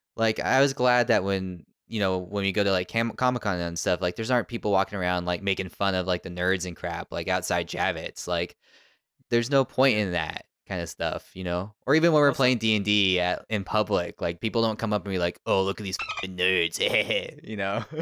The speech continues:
Speaker 1: <laughs>
Speaker 2: I'd be like, "You're the f***ing nerd making fun of nerds, idiot."
Speaker 1: You piece of shit. <laughs>
Speaker 2: First of all, you had to know that we were playing Dungeons and Dragons, so that means you're nerdy enough to know what Dungeons and Dragons looks like.
Speaker 1: Yeah.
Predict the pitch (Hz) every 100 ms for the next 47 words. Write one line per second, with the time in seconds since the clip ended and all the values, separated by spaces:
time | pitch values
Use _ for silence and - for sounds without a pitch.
0 | - 165 - - 156 196 240 247 185 131
1 | 127 175 185 - - - 131 123 123 127
2 | 120 123 135 120 139 135 113 113 127 135
3 | 113 1077 1077 1077 1077 988 - _ 113 110
4 | 110 123 120 - 110 - - - 1077 -
5 | - - 180 226 - 208 196 - 202 214
6 | 180 185 165 180 202 202 185 151 147 156
7 | 143 139 143 131 147 139 131 127 120 123
8 | 113 123 117 120 113 135 143 135 113 131
9 | 165 196 175 165 156 139 135 - 123 120
10 | 123 117 123 120 113 110 113 110 107 107
11 | 110 117 - - 104 107 123 104 98